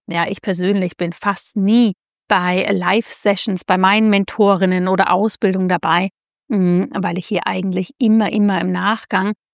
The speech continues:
dann die Aufzeichnung für mich anschaue oder noch besser anhöre und dabei im Wald spazieren gehe, wenn ich einfach schlichtweg die Kapazität dafür habe.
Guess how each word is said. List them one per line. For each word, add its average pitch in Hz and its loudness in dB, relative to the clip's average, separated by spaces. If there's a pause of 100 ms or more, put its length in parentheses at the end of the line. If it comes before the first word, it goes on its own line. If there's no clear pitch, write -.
(160)
dann 208 2
die 226 0
Aufzeichnung 185 -2
für 175 -6
mich 165 -6
anschaue 226 2
oder 175 0
noch 180 -2
besser - -2
anhöre 220 2
und 185 0
dabei 175 2
im 175 -2
Wald 175 0
spazieren 220 0
gehe, 180 0 (460)
wenn 190 4
ich 226 2
einfach 185 -2
schlichtweg 196 0
die - -4
Kapazität 185 -2
dafür - -4
habe. - -2